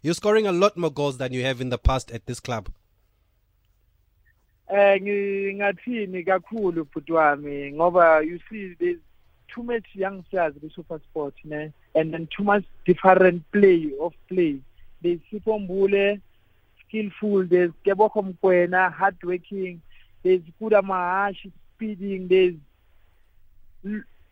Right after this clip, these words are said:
Speaker 2: eh, Lungu, crossing.
Speaker 1: Mm.
Speaker 2: Do you understand ukuthi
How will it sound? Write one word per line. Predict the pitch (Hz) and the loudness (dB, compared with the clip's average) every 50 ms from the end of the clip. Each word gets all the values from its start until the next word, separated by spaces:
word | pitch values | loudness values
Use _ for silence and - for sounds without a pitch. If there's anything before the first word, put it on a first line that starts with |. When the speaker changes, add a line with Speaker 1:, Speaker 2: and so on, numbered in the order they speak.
| - - - - - | -20 -20 -18 -4 2
Speaker 2:
eh, | 185 202 202 202 196 196 190 185 185 180 175 175 170 165 | 4 6 6 6 6 4 2 0 0 -2 -4 -4 -6 -8
Lungu, | 175 185 190 220 240 247 247 240 226 220 214 214 208 180 | -8 -8 -6 -4 -2 0 0 -2 -2 -6 -10 -12 -12 -14
crossing. | - - 233 247 233 208 _ - 240 226 208 185 | -10 -6 -4 -4 -4 -4 _ -12 -12 -10 -10 -10
Speaker 1:
Mm. | 120 127 117 107 101 87 87 | -10 -10 -10 -10 -12 -12 -8
Speaker 2:
Do | 202 | -4
you | 226 240 | -2 -2
understand | 247 247 247 214 - - 254 233 214 | 0 0 -2 -4 -2 -2 -2 -2 -2
ukuthi | 202 185 214 208 - - 214 202 185 170 | -4 -6 -8 -10 -10 -12 -14 -14 -14 -16